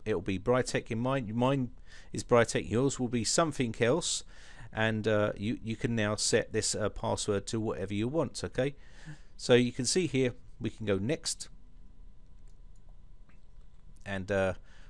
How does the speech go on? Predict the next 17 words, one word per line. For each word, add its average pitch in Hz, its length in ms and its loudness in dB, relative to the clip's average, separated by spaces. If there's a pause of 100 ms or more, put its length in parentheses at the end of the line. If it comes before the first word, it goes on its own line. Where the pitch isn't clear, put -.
we're 190 80 -4
gonna 135 160 4
leave 117 220 0
this 107 220 0
as 107 280 0
is. 185 320 0 (1300)
Reset 147 460 2
and 107 140 -2
unlock. 107 520 -2 (3750)
Click - 260 0
OK. 175 480 0 (1080)
Click - 240 -2
finish 139 560 0
and 113 160 -4
reboot 110 340 0
the - 60 -8
system. 160 440 -2